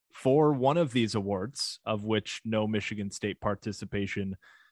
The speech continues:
uh, was warranted this year, unfortunately. But, uh, you know, just to give my ballot out here for the Lou Groza Award, a, an esteemed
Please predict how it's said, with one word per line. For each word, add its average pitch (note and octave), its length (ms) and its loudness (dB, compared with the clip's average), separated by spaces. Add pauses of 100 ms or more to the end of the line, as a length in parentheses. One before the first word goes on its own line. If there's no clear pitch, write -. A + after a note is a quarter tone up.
(180)
uh, G2 240 0
was G2+ 260 0
warranted G#2+ 680 0
this G#2 220 -2
year, G2 300 -2
unfortunately. G2 960 -4 (100)
But, G2 280 0
uh, F#2+ 360 -2 (140)
you G#2+ 140 -6
know, F#2+ 140 -4
just G#2+ 260 -6
to A2+ 60 -2
give G2+ 240 -2
my G#2+ 160 0
ballot G2 320 0
out G2+ 180 -2
here C#3+ 140 4
for E3 220 6
the D#3+ 120 8
Lou E3+ 240 8
Groza D#3 420 4
Award, C#3+ 520 2 (640)
a, D3 360 4
an C3+ 240 0
esteemed D3+ 680 0